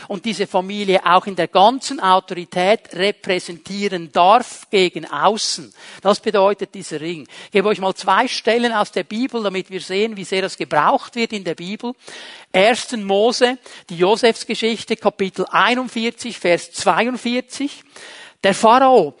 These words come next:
hatte ja diesen Traum, der hat da diese sieben fetten Kühe und diese sieben mageren Kühe gesehen und dann diese sieben fetten Ähren und die mageren Ähren.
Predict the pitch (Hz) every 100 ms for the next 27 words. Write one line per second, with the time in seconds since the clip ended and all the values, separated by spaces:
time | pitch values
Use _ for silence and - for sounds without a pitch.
0 | - - 220 214 208 196 208 170 - 175
1 | 175 185 165 180 226 214 220 202 170 -
2 | 233 208 160 - - 226 226 190 - 214
3 | 208 180 185 160 151 196 156 143 170 247
4 | 233 233 214 - 233 240 226 202 214 214
5 | 208 147 - 147 143 160 156 131 170 147
6 | 113 240 240 - 214 202 214 220 208 180
7 | 151 147 165 - 214 220 220 202 220 208